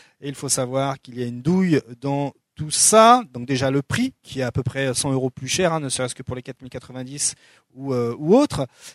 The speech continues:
Et, euh, aussi, euh, bon,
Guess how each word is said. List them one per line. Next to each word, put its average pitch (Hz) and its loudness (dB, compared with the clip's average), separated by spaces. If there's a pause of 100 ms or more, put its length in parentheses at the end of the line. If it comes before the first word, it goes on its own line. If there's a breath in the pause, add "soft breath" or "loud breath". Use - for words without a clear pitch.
(160 soft breath)
Et, 254 -2
euh, 160 -6 (140)
aussi, 202 -2
euh, 139 -4
bon, 202 0